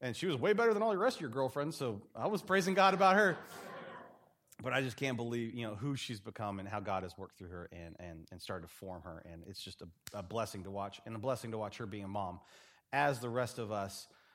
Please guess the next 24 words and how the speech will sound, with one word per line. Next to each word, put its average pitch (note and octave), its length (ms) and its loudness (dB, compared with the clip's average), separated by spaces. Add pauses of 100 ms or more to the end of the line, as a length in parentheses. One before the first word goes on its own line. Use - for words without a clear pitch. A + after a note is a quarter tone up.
husbands, G#2+ 640 -2
I G#2+ 120 -4
know, G#2+ 300 -2
go, G2 280 -4
it A2 160 -6
is G2+ 140 -8
a F#2+ 80 -8
blessing F#2+ 580 -6 (400)
to A#2 140 -6
watch G2 380 0
moms F#2+ 480 0
be F2 200 -12
moms. D#2 540 -12 (120)
It G#2+ 200 -6
is, G#2+ 180 -6
you B2+ 180 -6
do C3 220 -4
things A#2 460 -4
that G#2+ 120 -2
we A2 140 -6
just G#2 220 -10
don't G#2+ 120 -6
understand, F2 580 -10 (600)
right? G#2+ 280 -2